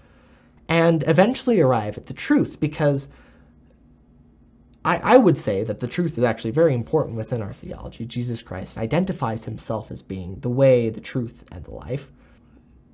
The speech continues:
I would encourage you to do things to increase your faith as you increase your knowledge in a lot of these other domains. And as you do so, I promise that both your spiritual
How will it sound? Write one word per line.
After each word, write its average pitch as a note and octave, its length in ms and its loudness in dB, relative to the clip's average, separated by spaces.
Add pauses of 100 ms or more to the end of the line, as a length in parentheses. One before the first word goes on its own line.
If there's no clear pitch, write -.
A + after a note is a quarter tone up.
(1200)
I F#3 120 6
would F#3+ 140 8
encourage G#3+ 500 4
you G#3+ 100 -2
to - 120 -6
do F3 360 0
things E3+ 500 0
to - 280 -6
increase G#3+ 600 -4
your D3 100 -2
faith - 520 -6 (760)
as B2 260 -4
you C3+ 180 0
increase E3 480 -2
your A#2+ 100 -2
knowledge A2+ 420 -2
in A2 60 -6
a A2 80 -2
lot G#2+ 180 -2
of A2+ 80 -6
these A2+ 200 -6
other F#2+ 160 -8
domains. C#3+ 480 -4 (340)
And D#3 140 -2
as D3+ 160 0
you D#3 80 2
do A3+ 240 6
so, A#3 200 4
I E3 120 6
promise G3 480 0
that C#3 160 0
both D3+ 240 0
your C3 160 4
spiritual D3 840 -4